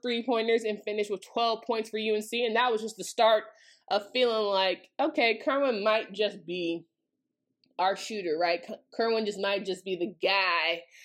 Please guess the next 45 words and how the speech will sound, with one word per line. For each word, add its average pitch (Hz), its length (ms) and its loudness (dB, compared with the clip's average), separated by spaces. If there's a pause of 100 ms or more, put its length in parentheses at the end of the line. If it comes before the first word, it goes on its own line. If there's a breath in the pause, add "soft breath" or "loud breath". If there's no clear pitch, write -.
(380 loud breath)
right, 170 340 -2
that 165 220 2
helps 185 420 -4
us 180 220 0
win 165 480 0
when 165 160 -2
it's 160 200 -6
all 160 280 0
said 151 260 -4
and 151 260 -8 (120)
done. 175 380 -2 (160)
Hint, 165 180 -6
hint, 165 180 -4
wink, 175 240 -4
wink. 233 240 -4 (460)
A 180 80 -2
C 185 160 -10
C 170 200 -2
all, 160 180 0
for, - 200 -12
all 185 160 4
A 180 160 0
C 208 140 -8
C 190 160 -8
freshman 214 320 -2
team 240 220 -4
should 220 140 -2
have 196 60 -6
been 202 160 -2
there, 151 160 -4
but - 80 -8
it's 254 80 -8
fine. 381 240 -2 (580 loud breath)
It 180 300 0
is 170 240 -2
fine. 147 320 -4
Caleb 233 320 2
Love 220 300 6
hit 208 200 2
a 214 60 -10
three 214 180 -2
before 202 680 0 (380 loud breath)
Sharpe 220 400 4
scored 202 380 2
the 190 60 -2